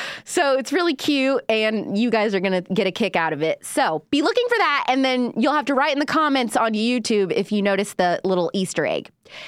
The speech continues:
Now, since there isn't a live next week, I am going to give you a hint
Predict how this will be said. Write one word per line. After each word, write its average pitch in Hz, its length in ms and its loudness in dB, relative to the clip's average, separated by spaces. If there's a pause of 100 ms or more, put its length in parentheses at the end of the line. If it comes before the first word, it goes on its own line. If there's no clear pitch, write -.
Now, 247 380 -2 (100)
since 254 320 -2
there 240 240 0
isn't 370 300 2
a 359 80 2
live 285 240 0
next 262 340 -2
week, 165 320 -2 (920)
I 240 140 0
am 262 160 0
going 262 240 0
to 240 80 -2
give 247 240 0
you 240 200 0
a 214 80 2
hint 220 400 0